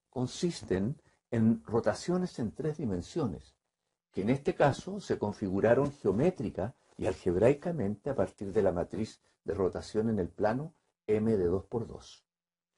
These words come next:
insertando los vectores canónicos I, J, K.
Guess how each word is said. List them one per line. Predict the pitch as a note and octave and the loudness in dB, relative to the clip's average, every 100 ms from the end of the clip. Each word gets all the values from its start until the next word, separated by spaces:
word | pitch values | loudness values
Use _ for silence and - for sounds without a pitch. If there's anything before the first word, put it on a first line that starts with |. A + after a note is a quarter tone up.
| _ - | _ 0
insertando | B2 A2+ A#2 - E3+ G3 G3 | 0 2 0 -2 -2 0 0
los | E3 | 0
vectores | A#2 - - C#3 C#3 | -2 -4 0 0 0
canónicos | C#3 G#2 G2+ G#2+ - C#3 - - | -4 -2 -2 -2 -2 -4 -6 -2
I, | A2+ A#2+ - _ _ | 0 0 -8 _ _
J, | - G2 - B2 - - | -2 -2 -2 -8 -12 -4
K. | D#2+ D#2+ | -4 -4